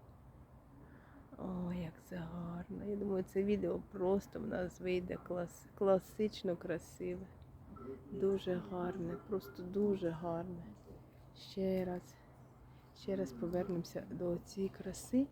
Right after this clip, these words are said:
Отак подивитися, тут два дворики я вам показала. Один напроти другого. Бо далеко не ходила, просто отак вийшла,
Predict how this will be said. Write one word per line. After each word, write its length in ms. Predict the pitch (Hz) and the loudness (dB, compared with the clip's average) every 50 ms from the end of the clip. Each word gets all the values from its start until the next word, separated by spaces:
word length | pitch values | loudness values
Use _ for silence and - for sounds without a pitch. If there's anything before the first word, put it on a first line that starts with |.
| - - | -2 -8
Отак 300 | 247 208 175 - - 175 - | -6 -6 -4 -4 -6 -8 -6
подивитися, 580 | - 190 185 202 190 190 - - - - - 175 | -6 -2 0 0 0 0 0 -2 -4 -2 -2 -2
тут 200 | 240 196 196 196 - - - - | 0 0 0 0 -2 -8 -12 -2
два 180 | - 214 269 311 | 4 8 8 8
дворики 460 | 302 294 277 262 220 208 190 - 185 | 10 10 10 10 10 8 4 2 2
я 80 | 180 175 | 2 4
вам 160 | 180 180 180 | 4 2 0
показала. 580 | - - 170 - 180 170 170 - 175 175 175 - - - - - - - - - | 0 -2 -4 -2 -2 0 2 2 0 0 0 -2 -6 -12 -20 -20 -20 -20 -4 2
Один 340 | - 202 196 254 294 370 415 - | 2 6 8 8 8 8 8 6
напроти 520 | 202 202 196 - - - 247 269 - 277 240 | 4 0 0 2 4 6 6 6 8 6 4
другого. 500 | 196 - 190 175 175 170 165 165 165 170 - - 233 233 233 - 214 220 214 208 - 214 208 202 196 | 4 2 0 -2 0 0 -2 -2 -2 -4 -6 -8 -8 -8 -6 -6 -6 -8 -8 -8 -8 -8 -8 -6 -2
Бо 320 | 208 190 190 196 208 226 220 | 0 2 4 8 8 8 10
далеко 440 | 202 214 226 269 320 330 - - 208 | 10 10 10 10 10 8 6 6 4
не 140 | 196 185 | 6 4
ходила, 640 | 165 - 175 175 - 208 240 262 302 302 277 262 254 - - - - - | 4 2 2 4 8 10 10 12 10 10 8 6 4 2 -4 -16 -4 2
просто 340 | 240 269 285 - - - 233 | 4 4 4 4 2 2 2
отак 280 | 220 - 220 214 - | 2 2 0 -2 2
вийшла, 440 | 220 262 339 370 359 - - 190 180 | 6 6 8 8 6 4 0 -2 -2